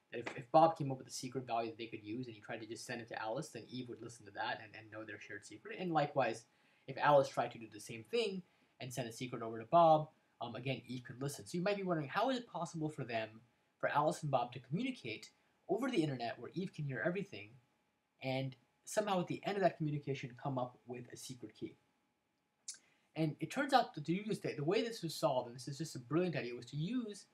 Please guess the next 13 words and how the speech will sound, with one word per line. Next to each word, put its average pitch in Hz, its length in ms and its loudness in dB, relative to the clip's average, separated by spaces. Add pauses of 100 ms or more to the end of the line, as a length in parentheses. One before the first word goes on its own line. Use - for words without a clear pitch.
(340)
some 170 220 2
ideas 135 340 2
from 131 200 -6
modular 117 560 -4
arithmetic. 120 460 -6
And - 100 -20
so 127 300 -2 (280)
here's 302 200 4
kind 226 140 2
of 156 60 -2
the 139 60 -2
setup 135 460 6
behind 117 320 -8